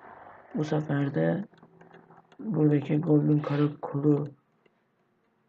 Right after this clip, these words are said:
bunu gösterdim. Abone olmayı unutmayın.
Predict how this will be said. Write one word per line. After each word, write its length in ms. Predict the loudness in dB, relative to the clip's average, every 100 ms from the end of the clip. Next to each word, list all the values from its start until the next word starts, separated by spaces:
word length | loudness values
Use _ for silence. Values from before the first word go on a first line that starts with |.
| _ _ _ _ _ _ _ -2 0 0 -2 -8 -14 _ _ _ _ _ _ _ -2
bunu 200 | 0 0
gösterdim. 840 | -2 -4 -6 -6 -4 -6 -6 -10 _ -20 -20 _ _ _ _ _ _ _ _ _ _ _ _ _ _
Abone 380 | -6 -2 0 0
olmayı 380 | 0 0 -2 0
unutmayın. 760 | -2 -2 -2 0 0 -2 -8